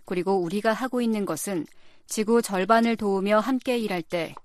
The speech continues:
우리가 가진 경제적 가능성이 무한하다는 것을 보여주는 것이라고 말했습니다. 두 정상의 만남은 안드레스 마누엘 로페스 오브라도르 멕시코 대통령과의 삼 자 정상회담 전 이뤄졌습니다. 미국과 캐나다, 멕시코 정상은 이날 정상회담에서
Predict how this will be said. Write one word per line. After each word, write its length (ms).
우리가 360
가진 440
경제적 540
가능성이 640
무한하다는 720
것을 280
보여주는 520
것이라고 440
말했습니다. 760
두 140
정상의 500
만남은 640
안드레스 540
마누엘 360
로페스 400
오브라도르 640
멕시코 440
대통령과의 760
삼 220
자 160
정상회담 720
전 180
이뤄졌습니다. 840
미국과 500
캐나다, 680
멕시코 440
정상은 500
이날 240
정상회담에서 1000